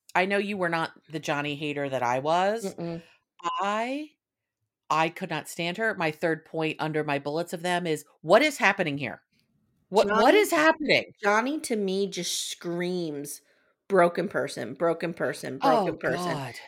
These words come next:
Speaker 2: And I think that's why I have so much empathy for her. She just seems to be flailing around in trauma to me.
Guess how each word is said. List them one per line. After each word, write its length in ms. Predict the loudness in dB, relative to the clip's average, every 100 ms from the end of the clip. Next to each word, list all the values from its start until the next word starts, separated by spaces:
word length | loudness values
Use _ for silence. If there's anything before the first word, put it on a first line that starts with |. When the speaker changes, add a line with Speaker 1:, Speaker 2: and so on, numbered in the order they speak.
| 0
Speaker 2:
And 160 | 2
I 80 | 2
think 240 | 0 -2 0
that's 200 | -2 0
why 320 | 4 4 6
I 120 | 2
have 400 | 2 2 2 -2 -12 -20 _ _ _
so 220 | 0 2
much 240 | 4 2 -2
empathy 480 | -4 -2 -4 -6 -2
for 200 | 0 2
her. 340 | 2 0 -2 -8 _ _ _ _ _
She 200 | -8 -4
just 420 | -2 -4 -6 -10
seems 300 | -4 -2 -2 -4
to 80 |
be 140 | -2 -2
flailing 640 | -2 -2 0 0 -2 -2
around 380 | 0 2 2 0
in 120 | -4
trauma 640 | 0 0 2 0 -2 -4 -6
to 100 | -4
me. 400 | -4 -4 -8